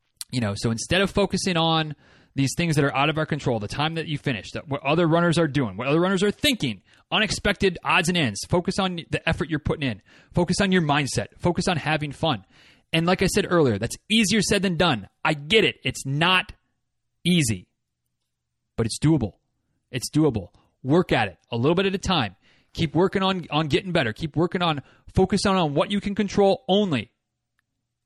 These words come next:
and letting those things that you can't control, let 'em go. Let 'em go. Not easy,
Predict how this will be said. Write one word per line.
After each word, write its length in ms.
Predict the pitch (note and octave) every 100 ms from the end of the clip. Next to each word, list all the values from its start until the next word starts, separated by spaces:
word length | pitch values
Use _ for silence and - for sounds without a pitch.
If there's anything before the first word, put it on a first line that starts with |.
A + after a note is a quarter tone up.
| _
and 140 | C3
letting 160 | D3 E3
those 180 | D#3+ -
things 220 | F3 E3+ C3+ - _ _ _ _
that 100 | D3+
you 100 | C3
can't 240 | - F3
control, 400 | F3 F3 G#3 A#3+ _ _ _ _ _ _
let 120 | B2+ D3
'em 80 |
go. 220 | D3+ C3 - _ _ _ _ -
Let 100 | A#2
'em 100 | D#3
go. 200 | C3 F#2 _
Not 220 | A#2 F#3
easy, 400 | C4 F#3 G3 F3+